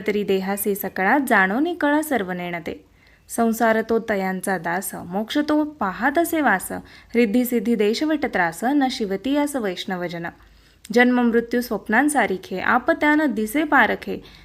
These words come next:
तुका म्हणे अखंडित सुखे, वाणी वदे मुखे प्रेमामृताची."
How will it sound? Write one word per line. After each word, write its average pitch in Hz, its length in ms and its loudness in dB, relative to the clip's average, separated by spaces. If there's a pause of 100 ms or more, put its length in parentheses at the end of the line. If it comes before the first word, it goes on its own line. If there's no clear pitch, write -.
(120)
तुका 233 240 4
म्हणे 220 300 2
अखंडित 202 500 0
सुखे, 220 440 -2
वाणी 202 440 0
वदे 208 360 2
मुखे 254 400 0
प्रेमामृताची." 240 1200 0